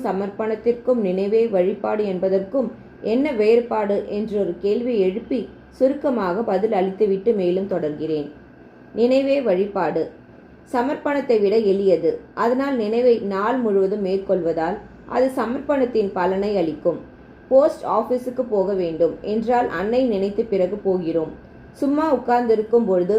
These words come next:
அண்ணன் நினைவு வந்தால் அ-, அன்னை நினைத்து பிறகு அண்ணனை நினைக்கிறோம். இடைவிடாத ஒவ்வொரு எண்ணத்திற்கும் செயலுக்கும் முன்பாக அன்னை நினைப்பதையே நினைவு வழிபாடு என்கிறோம். சமர்ப்பணம் என்பதை சும்மா இருக்கும்பொழுது செய்வதில்லை.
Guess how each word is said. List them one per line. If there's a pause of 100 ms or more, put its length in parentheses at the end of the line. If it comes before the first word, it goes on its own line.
(120)
அண்ணன்
நினைவு
வந்தால் (180)
அ-, (240)
அன்னை
நினைத்து
பிறகு
அண்ணனை
நினைக்கிறோம். (340)
இடைவிடாத
ஒவ்வொரு
எண்ணத்திற்கும்
செயலுக்கும்
முன்பாக (100)
அன்னை (100)
நினைப்பதையே (100)
நினைவு
வழிபாடு
என்கிறோம். (760)
சமர்ப்பணம்
என்பதை
சும்மா
இருக்கும்பொழுது
செய்வதில்லை.